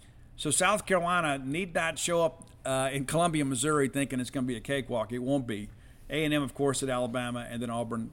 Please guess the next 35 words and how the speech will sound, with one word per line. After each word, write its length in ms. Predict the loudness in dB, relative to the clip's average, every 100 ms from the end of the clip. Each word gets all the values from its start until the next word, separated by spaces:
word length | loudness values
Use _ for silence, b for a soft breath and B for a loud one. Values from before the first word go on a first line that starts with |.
| -8
at 80 | -4
L 120 | -2
S 140 | -2 -4
U. 220 | -4 -6
So 300 | -4 -2 -2 B B B B
that's 300 | 0 2 4
what 100 | 0
we're 60 | 2
gonna 180 | 2 4
look 220 | 4 4
at. 120 | 2
We're 60 | 2
gonna 160 | 2
get 140 | 0 0
more 180 | 2
in 120 | 2 2
depth 300 | 2 2 0
with 120 | 0
that 340 | 2 2 0 -14 -6
on 200 | -2 -2
the 80 | -2
Friday 360 | 0 0 0
show. 460 | -2 0 4 4 4 -8 -20 -20 -20 -20 -20 -20 -20 -20 -20 -10
But, 260 | -2 2 4
uh, 80 | 4
you 80 |
know, 60 | 2
I'm 60 | 0
pretty 220 | 2 2
excited 460 | 0 0 0 0
about 380 | 0 0 0 -4
kinda 180 | -6 -4
where 220 | 0 2
we 160 | 2 0
are, 380 | 0 0 0